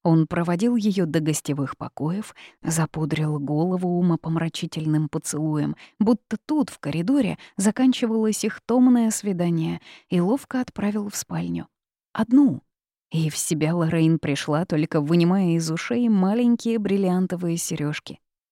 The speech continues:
Взгляд зацепился за рубин. Лоррейн сняла с шеи колье, нагретое ее телом,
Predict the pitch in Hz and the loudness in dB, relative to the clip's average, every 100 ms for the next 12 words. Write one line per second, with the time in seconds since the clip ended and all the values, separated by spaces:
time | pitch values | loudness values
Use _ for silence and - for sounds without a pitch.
0 | _ _ _ - 147 147 151 147 143 143 | _ _ _ -10 -8 -4 -6 -4 -6 -6
1 | - - 151 156 - 127 - 156 175 180 | -8 -8 -10 -8 -8 -8 -8 -8 -8 -10
2 | - - _ _ _ _ _ _ _ _ | -12 -14 _ _ _ _ _ _ _ _
3 | - 170 180 175 160 - 160 165 160 156 | 0 2 4 2 0 -2 0 0 0 -4
4 | - 160 139 - 160 165 190 233 180 151 | -6 -8 -8 -10 -8 -6 -2 0 2 0
5 | 147 156 - 143 139 143 147 151 - 135 | 0 -6 -4 -6 -4 -6 -6 -8 -8 -8
6 | 123 | -6